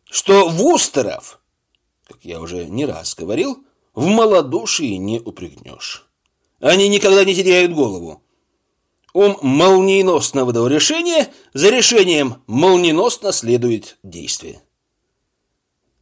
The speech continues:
Таков был и Наполеон. Если помните, в ту минуту, когда я готовился объявить Споду, что знаю его тайну, я закурил сигарету,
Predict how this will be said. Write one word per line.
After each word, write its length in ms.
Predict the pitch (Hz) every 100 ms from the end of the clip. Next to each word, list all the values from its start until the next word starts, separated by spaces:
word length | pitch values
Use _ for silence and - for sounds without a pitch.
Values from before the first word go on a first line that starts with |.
| _ _ _ _
Таков 500 | 170 190 330 370 262
был 360 | 143 247 285 262
и 240 | - 220
Наполеон. 960 | 208 208 208 196 196 202 185 127 95 87
Если 260 | 131 143
помните, 580 | 151 180 190 156 151 147 -
в 100 | -
ту 140 | 190
минуту, 320 | 196 196 185
когда 260 | 147 143 143
я 220 | 131 139
готовился 480 | 131 127 120 113 123
объявить 500 | 110 123 123 131 127
Споду, 540 | - - 123 110 95
что 180 | 87 101
знаю 300 | 98 101 95
его 180 | 98 131
тайну, 420 | 139 294 285 262
я 200 | 147 147
закурил 360 | 131 127 135 131
сигарету, 600 | - 170 240 339 320